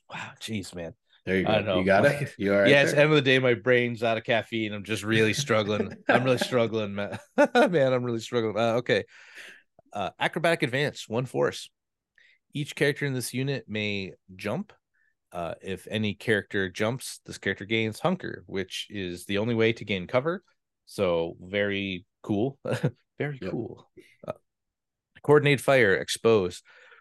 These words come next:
Speaker 1: When a character in another allied Dathomirian unit makes an attack as part of a combat action, before dice rolled, this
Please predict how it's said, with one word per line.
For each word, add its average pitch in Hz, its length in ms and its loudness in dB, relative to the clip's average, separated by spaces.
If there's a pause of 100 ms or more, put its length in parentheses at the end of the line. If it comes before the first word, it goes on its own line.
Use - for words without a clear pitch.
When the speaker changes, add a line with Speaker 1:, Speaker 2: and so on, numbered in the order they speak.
(100)
Speaker 1:
When 110 80 -2
a 107 40 0
character 143 600 2
in 110 180 -2
another 110 460 0
allied 107 320 -2
Dathomirian 104 560 -6
unit 110 340 -2
makes 104 260 -4
an 90 100 -6
attack 120 480 0 (240)
as - 140 -4
part 107 240 0
of 90 120 -4
a 87 80 0
combat 123 360 0
action, 87 380 -2
before 113 300 2
dice 110 280 2
rolled, 113 260 0
this 98 300 -8